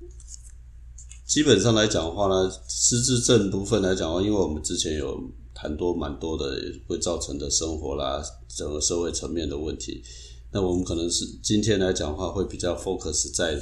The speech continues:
就是刚刚一开始主持人破题的，就是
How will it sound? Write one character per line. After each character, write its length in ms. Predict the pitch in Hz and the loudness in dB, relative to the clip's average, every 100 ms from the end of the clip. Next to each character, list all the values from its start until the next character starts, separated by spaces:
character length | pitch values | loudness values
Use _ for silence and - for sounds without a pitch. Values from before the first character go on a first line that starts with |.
| - | -6
就 120 | 85 | -6
是 280 | 76 78 73 - - - - | -4 -4 -4 -8 -16 -12 -2
刚 160 | 95 | 2
刚 180 | 92 92 - - | 4 2 -2 -8
一 80 | |
开 180 | 107 98 | 0 2
始 140 | 90 76 - - - - - - - - - - | 2 0 -4 -8 -8 -10 -10 -12 -16 -16 -18 -14
主 140 | - - | -8 -4
持 140 | - | -2
人 180 | 78 73 | -2 -4
破 220 | - 87 | -2 -2
题 180 | 73 - | -2 -4
的， 120 | - | -8
就 160 | 67 82 | -6 -4
是 240 | 78 76 | -4 -4